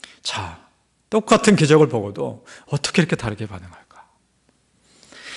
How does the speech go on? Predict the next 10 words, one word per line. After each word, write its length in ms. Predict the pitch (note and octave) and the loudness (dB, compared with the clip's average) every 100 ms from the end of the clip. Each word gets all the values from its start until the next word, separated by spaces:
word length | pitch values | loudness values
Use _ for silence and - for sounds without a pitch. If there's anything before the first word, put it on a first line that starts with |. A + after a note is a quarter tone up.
| - | -2
아마 220 | C3+ D3+ E3+ | 4 6 6
평소에도 880 | G3+ G3+ G3 D3+ A#2+ D3+ F#2 - - | 6 6 8 6 6 4 2 -8 -4
이 100 | C3+ | 2
회당장은 520 | D#3 E3+ D#3+ C#3 C#3+ | 4 6 4 2 2
등이 200 | D3 D3 D3 | 0 -2 2
꼬부러진 440 | D#3+ E3 D3 C#3+ | 4 4 4 4
여인이 440 | B2+ A#2+ B2 A#2+ | 2 2 0 -2
회당에 300 | A#2 D#3 D#3 | 0 2 2
왔을 300 | C#3+ G#2+ G#2+ | 0 -4 -8
때 300 | G2+ C3 A2+ | -6 -4 -4